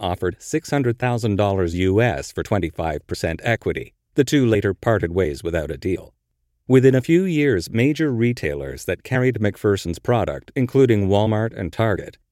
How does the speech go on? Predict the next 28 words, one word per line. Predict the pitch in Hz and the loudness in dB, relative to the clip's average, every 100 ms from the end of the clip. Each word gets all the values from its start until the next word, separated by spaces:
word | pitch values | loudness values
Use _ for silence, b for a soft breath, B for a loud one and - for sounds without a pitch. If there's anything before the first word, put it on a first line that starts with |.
| _ | _
were | 107 | 0
selling | 107 127 123 120 | 2 2 2 2
their | 120 | 2
own | - 143 151 | 2 2 2
versions | 127 80 69 69 65 - | 2 0 -2 -8 -14 -8
or | - 113 | 0 2
other | 110 92 85 85 | 2 2 2 2
newer, | 101 95 85 | 2 2 2
cheaper | 78 123 123 76 | 0 -4 -2 -4
brands | 73 76 69 67 - | -4 -6 -8 -14 -8
of | 113 87 | -4 -2
dessert | 87 85 73 | -2 -2 -2
hummus. | 127 104 - - _ _ _ _ _ _ | -2 -4 -6 -20 _ _ _ _ _ _
Clearly, | - 156 160 147 117 | 0 4 6 4 0
it | 110 | 0
had | 107 | 0
found | - 104 101 95 | 0 0 2 0
a | |
mainstream | 92 95 95 95 - 92 87 | 0 2 0 -2 -2 0 0
market. | 87 80 71 - - _ _ _ _ _ _ | 0 -4 -6 -12 -18 _ _ _ _ _ _
It | 107 101 | 0 2
also | 135 143 - 67 - | 2 0 -2 -6 -4
had | 85 | -4
its | 71 - | -6 -6
critics. | - 107 - - - _ _ _ _ _ _ _ _ | 0 0 -2 -18 -20 _ _ _ _ _ _ _ _
From | 123 113 | 4 4
day | 110 135 139 | 4 4 2
one, | 131 135 131 69 | 2 2 2 -2